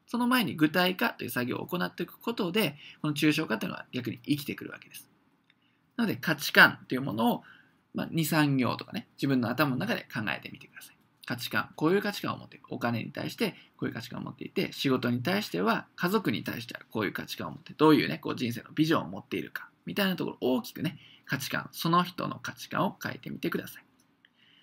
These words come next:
で、ライフスタイルのね、抽象化はどういうふうに考えればいいかというと、まあ、朝何時に起きてとか、その一日をね、行動を見てもらってもいいんですけれども、例えばどう、週末、休日はどういうことをしているのかとか、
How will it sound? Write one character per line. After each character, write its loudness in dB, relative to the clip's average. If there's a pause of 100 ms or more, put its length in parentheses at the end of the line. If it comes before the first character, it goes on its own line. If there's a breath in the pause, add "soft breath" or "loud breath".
(140 soft breath)
で、 2
ラ 10
イ 6
フ 2
ス -8
タ 4
イ 2
ル 2
の 2
ね、 2
抽 0
象 0
化 -2
は 2
ど 0
う 2
い 2
う 0
ふ -2
う -2
に -8
考 -2 (180)
え -6
れ -6
ば -4
い -6
い -16
か -6
と -14
い -16
う -18
と、 2 (580 loud breath)
ま 6
あ、 10
朝 6
何 8
時 -2
に -2 (220)
起 -6
き -10
て -4
と -12
か、 -10
そ 0
の 2
一 2
日 4
を 2
ね、 -6 (160)
行 4
動 4
を 2 (480 loud breath)
見 6
て 4
も 2
ら 4
っ -8
て -6
も -4
い -2
い -4
ん -8
で -14
す -14
け -4
れ -2
ど -4
も、 0 (320)
例 2
え 2
ば -2
ど 2
う、 0
週 6 (180)
末、 0
休 6
日 4
は 2
ど 4
う 8
い 6
う 4
こ -2
と -2
を 0
し -4
て -4
い -4
る -12
の -10
か -14
と -20
か、 -20